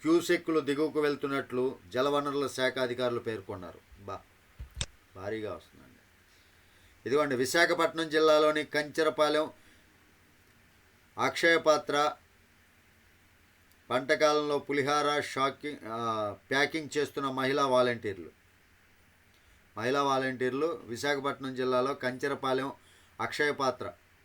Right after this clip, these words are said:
వంటకా-, వంటశాలలో, అక్షయపాత్ర వంటశాలలో పులిహార ప్యాకింగ్ చేస్తున్నారంటండి. విజయవాడలో అరటి పండ్లు పంపిణీ చేస్తున్న మైనారిటీ హక్కుల పరిరక్షణ సమితి ప్రతినిధులు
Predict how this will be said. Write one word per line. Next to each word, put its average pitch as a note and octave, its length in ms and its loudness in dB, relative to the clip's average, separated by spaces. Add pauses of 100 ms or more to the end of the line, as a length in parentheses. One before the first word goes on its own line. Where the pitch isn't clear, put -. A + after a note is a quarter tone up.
(1600)
వంటకా-, B2 840 -2
వంటశాలలో, A#2+ 720 -2
అక్షయపాత్ర C3 640 -4
వంటశాలలో B2 680 0
పులిహార C#3+ 440 -2
ప్యాకింగ్ B2+ 440 -4
చేస్తున్నారంటండి. F2 720 -10 (640)
విజయవాడలో E3+ 500 6
అరటి D3+ 280 4
పండ్లు D#3+ 280 0
పంపిణీ D3+ 340 2
చేస్తున్న C#3 600 0 (380)
మైనారిటీ D#3 500 4
హక్కుల D3 300 2
పరిరక్షణ C#3 560 -2
సమితి C3 320 -6
ప్రతినిధులు B2 540 -4